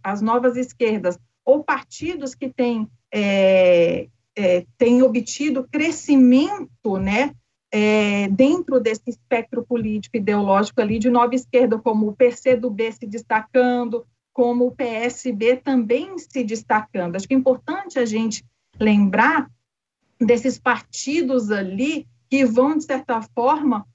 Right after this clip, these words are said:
é, tentando, é, abarcar as demandas dessa população ali. É importante a gente destacar também essas mudanças nessas eleições, né, esses pontos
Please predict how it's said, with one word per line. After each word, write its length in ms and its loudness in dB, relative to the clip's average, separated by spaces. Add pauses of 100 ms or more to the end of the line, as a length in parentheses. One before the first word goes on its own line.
(180)
é, 840 -2 (400)
tentando, 1300 2 (180)
é, 640 2 (200)
abarcar 760 0
as 160 -2
demandas 840 0 (180)
dessa 380 0
população 880 -2
ali. 140 -2
É 40 -4
importante 600 -2
a 20 -4
gente 300 -2
destacar 760 0
também 640 -2 (180)
essas 400 2
mudanças 960 2
nessas 520 -8 (100)
eleições, 760 -4
né, 100 -6
esses 260 -10 (100)
pontos 640 0